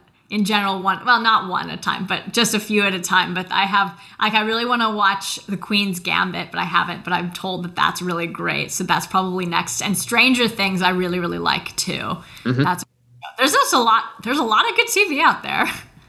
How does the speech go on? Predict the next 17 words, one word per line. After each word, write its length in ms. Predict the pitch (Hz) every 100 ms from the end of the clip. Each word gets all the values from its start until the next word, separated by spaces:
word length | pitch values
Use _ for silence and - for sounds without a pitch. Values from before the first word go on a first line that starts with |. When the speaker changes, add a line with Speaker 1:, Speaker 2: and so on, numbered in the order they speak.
| - - - _ _ _ -
Speaker 2:
Mm. 340 | 139 156 143 - - - - -
And, 360 | 175 196 190 180
uh, 500 | 190 185 190 185 151 -
Harry 300 | - 247 262
Potter, 560 | - 180 214 220 185 127
like, 520 | 147 151 151 - - -
like, 260 | 156 170 180
I 80 | 214
remember 300 | 214 202 185
seeing 320 | - 165 147
Order 300 | 156 151 151
of 40 |
the 80 | 127
Phoenix 600 | - - 156 165 156 131
as 160 | 135 127
a 60 | 113
kid. 760 | - - 156 147 123 131 160